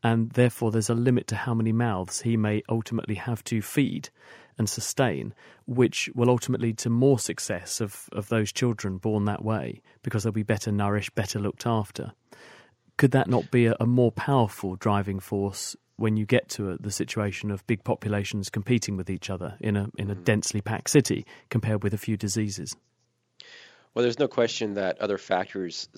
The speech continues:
Speaker 2: uh, such as those can come into play, and our paper was not trying to identify, you know, the mechanism or, or the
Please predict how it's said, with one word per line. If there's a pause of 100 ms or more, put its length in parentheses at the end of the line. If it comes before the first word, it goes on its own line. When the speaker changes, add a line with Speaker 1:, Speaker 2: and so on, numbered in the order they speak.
(140)
Speaker 2:
uh,
such
as
those
can
come
into
play,
and (460)
our
paper
was
not
trying
to
identify,
you
know,
the
mechanism
or,
or
the